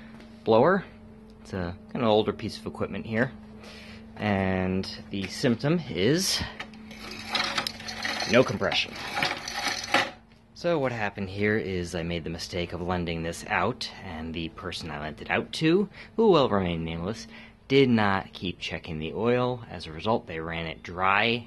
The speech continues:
and seized the engine. So broke it free, and we had no compression.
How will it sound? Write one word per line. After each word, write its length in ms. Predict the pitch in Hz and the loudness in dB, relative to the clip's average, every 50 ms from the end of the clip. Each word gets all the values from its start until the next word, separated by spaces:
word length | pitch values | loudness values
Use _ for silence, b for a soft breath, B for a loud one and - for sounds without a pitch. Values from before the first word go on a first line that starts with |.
| - - | -12 -8
and 540 | 92 92 87 87 85 82 82 85 87 85 - - - | -6 -4 -2 -2 -2 -2 -2 -4 -4 -6 -8 -12 -18
seized 320 | - - - 92 87 82 76 | -16 -10 -4 -4 -4 -4 -2
the 140 | 82 87 85 | -4 -4 -4
engine. 340 | 80 78 73 - 78 65 - - - - - - - - - - - - _ - - | -4 -6 -8 -8 -10 -14 -14 -18 -20 -20 -20 -20 -20 -20 -20 -20 -20 -20 _ -16 -12
So 260 | 76 73 73 76 76 - | -10 -8 -8 -8 -8 -4
broke 200 | - 92 90 - | 0 0 0 0
it 80 | - - | -2 -10
free, 460 | - - 107 101 98 92 92 90 90 | -2 2 4 4 4 4 2 -2 -4
and 320 | - 87 87 80 80 80 78 | -6 -6 -6 -6 -6 -6 -6
we 100 | 80 78 | -6 -6
had 100 | 80 80 | -6 -6
no 100 | 80 73 | -6 -8
compression. 540 | - 85 80 - - 76 69 - - 76 | -10 -14 -14 -10 -8 -8 -8 -8 -10 -12